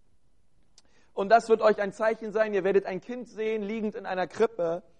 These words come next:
Und, und ich möchte dir heute Morgen sagen, eine Begegnung mit Gott ist nicht etwas, vor was du Angst haben solltest. Jesus ist nicht gekommen,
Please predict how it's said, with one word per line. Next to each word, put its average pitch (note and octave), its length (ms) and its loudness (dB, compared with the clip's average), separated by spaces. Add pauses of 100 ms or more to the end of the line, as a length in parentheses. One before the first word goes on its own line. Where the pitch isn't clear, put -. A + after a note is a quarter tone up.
(1600)
Und, G#3 300 0 (580)
und F#3+ 140 -4
ich A3 140 -4
möchte C4 280 0
dir A#3 140 -2
heute A3 220 -2
Morgen A3+ 400 0
sagen, F#3 580 0 (1700)
eine G3+ 280 0
Begegnung G#3+ 840 -4
mit G3 220 -4
Gott G#3+ 480 -2 (880)
ist F3 220 -6
nicht A3+ 220 -4
etwas, A3 480 -4
vor G3 180 -10
was F#3+ 220 -4
du G3 80 -8
Angst G3+ 400 -8
haben C3+ 240 -10
solltest. G#2 560 -16 (2000)
Jesus G#3+ 680 2
ist G3 260 -4
nicht A3+ 280 0
gekommen, G3+ 680 -4